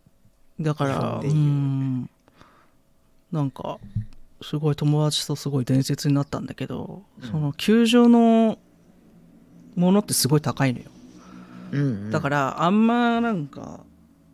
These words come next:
Speaker 1: スナックとか持ってって、あんま食べないようにしよっかみたいな話してたんだけど、
Speaker 2: うん。
Speaker 1: なんかやっぱ球場行って、だから気持ちいいし、ちょっとビールでも買うかみたいな感じになったよ。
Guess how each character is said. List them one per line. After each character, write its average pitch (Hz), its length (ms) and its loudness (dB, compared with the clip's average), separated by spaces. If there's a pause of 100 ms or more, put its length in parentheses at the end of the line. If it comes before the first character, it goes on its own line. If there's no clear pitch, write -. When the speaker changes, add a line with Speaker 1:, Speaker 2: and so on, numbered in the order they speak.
Speaker 1:
ス - 180 -4
ナ 220 120 2
ッ - 20 -4
ク - 120 -20
と 160 120 -2
か 139 80 -8
持 139 140 -4
っ 131 40 -8
て - 240 -12
っ 143 40 -6
て、 - 220 -14
あ - 60 -10
ん 139 100 -6
ま 165 100 -8
食 147 160 0
べ 185 40 0
な 262 80 0
い - 20 0
よ 262 40 0
う 175 40 2
に 147 60 -2
し - 140 -2
よ 139 120 0
っ - 40 -20
か - 120 -10
み - 60 -8
た - 80 -14
い - 40 -14
な - 60 -20
話 - 280 -6
し - 60 0
て - 80 -10
た - 120 -6
ん - 20 -10
だ - 80 -12
け 123 120 -14
ど、 131 220 -12 (280)
Speaker 2:
う 135 60 -4
ん。 117 220 -6 (440)
Speaker 1:
な 185 80 -4
ん - 20 -2
か 165 60 2
や 196 60 2
っ - 20 -2
ぱ - 140 -8
球 220 280 0
場 233 220 0
行 226 80 -4
っ - 40 -20
て、 214 500 0 (580)
だ 180 100 -4
か 151 80 -4
ら 131 40 -6
気 - 160 -4
持 165 160 2
ち 240 200 -4
い - 40 0
い 165 40 -4
し、 147 500 -4
ち - 80 -10
ょ 151 40 -8
っ - 20 -8
と - 80 -20
ビ 185 160 -2
ー 247 40 -2
ル 196 80 2
で 143 80 0
も 135 120 -4
買 135 180 -8
う 139 100 -4
か - 180 -16
み - 80 -16
た - 80 -18
い - 20 -16
な - 80 -20
感 - 140 -14
じ - 80 -14
に - 20 -12
な - 80 -12
っ - 20 -20
た - 120 -20
よ。 - 60 -20